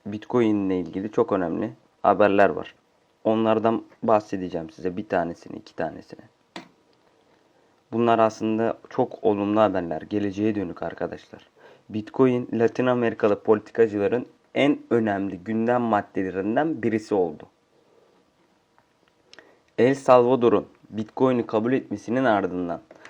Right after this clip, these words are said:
varlığa verilen önem Latin Amerikalı politikacılar arasında önemli bir biçimde artmış durumda. Politikacılar Bitcoin'in benimsenmesi için çağrıda bulunuyorlar. Paraguay'da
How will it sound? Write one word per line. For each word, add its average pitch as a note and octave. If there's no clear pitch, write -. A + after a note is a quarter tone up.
varlığa G#2
verilen A#2
önem G2+
Latin G#2
Amerikalı B2+
politikacılar A2
arasında G2
önemli A2+
bir A2
biçimde G2
artmış -
durumda. E2+
Politikacılar B2
Bitcoin'in D3
benimsenmesi A2
için D3
çağrıda G#2+
bulunuyorlar. F2
Paraguay'da G#2